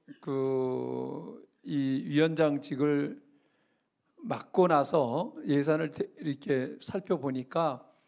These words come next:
참으로 안타까워요. 전 세계적으로 보면 이 순수 예술 쪽을 자립하는 나라는 거의 없습니다. 아무리 선진국이라고 하더라도. 그게 어딘가에 지원이 없으면 안 되는데,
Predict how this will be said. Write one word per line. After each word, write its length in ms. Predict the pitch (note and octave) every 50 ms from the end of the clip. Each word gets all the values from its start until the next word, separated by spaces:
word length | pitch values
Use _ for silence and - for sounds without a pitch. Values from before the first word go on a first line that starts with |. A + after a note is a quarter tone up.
| _ _ _ _ _ _ _ _ _ _
참으로 840 | - - - E3+ E3+ E3 E3 F3+ F3 E3+ E3 D#3+ D3+ D#3 - - - _
안타까워요. 640 | - - C#3+ - - E3 - - C3+ A#2+ A#2 G#2+ G2+ - _ _ _ _ _ _ _ _ _ _ _ _ _ _ _ _ _ _ _ _ _ _ _ _ _ _ _
전 200 | - E3 F3+ G3+
세계적으로 600 | E3+ G3+ G3+ F3+ G3 F3+ F#3 F#3 E3+ F3+ F#3 G3
보면 600 | - D3+ D3 C#3+ D3 E3 G3 F#3 E3 C3 A#2 - - - _ _ _ _ _ _ _ _ _ -
이 240 | - F3 D#3+ D#3 D#3
순수 480 | D3 - B3+ B3+ C4 B3+ B3 C4+ B3+
예술 360 | A#3 A3 G3 G#3 G#3 G3 G3+ -
쪽을 800 | - F3+ E3 D#3 D3+ D3 C#3 C#3 E3+ F3 F3+ F3 E3+ E3 D#3+ -
자립하는 840 | - - - - C3 E3 G3 - - - - - - A3+ A3+ B3 A#3+
나라는 340 | - - C#3 D#3 G3+ A#3 A#3
거의 180 | - D3 -
없습니다. 600 | - - - - - C3 A#2+ C#3 F3 G3+ F3 - - _ - _ _ _ _
아무리 280 | A#2 A2 D3 D#3 E3
선진국이라고 720 | D#3+ - A#3 G3+ F#3 G3+ F3+ E3 D3 D#3 C#3+ C3+ B2+ C3 C3
하더라도. 460 | C3 C#3+ C3+ B2+ C3 D3 D#3 G3+ - _ _ _ _ _ _ _ _ _ _ _ _ _ _ _ _ _
그게 160 | _ - G3
어딘가에 1040 | G3 F3+ F3 D#3 C#3+ D3 D#3+ F3+ F3 A#3 A#3 A#3+ B3 A3+ A#3 A3+ A3 A3+ A3 G#3+ G#3+
지원이 420 | - - - F3+ F3+ G3+ G#3 G3+
없으면 580 | G3 F#3 F3 - - - - F#3 E3+ E3+ F#3 G3+
안 280 | G3+ D#3 - C3 C#3 C3
되는데, 680 | D#3 D#3+ D#3 C#3+ C#3+ C3 D3+ F3+ F3 D#3 C3+ A2+ -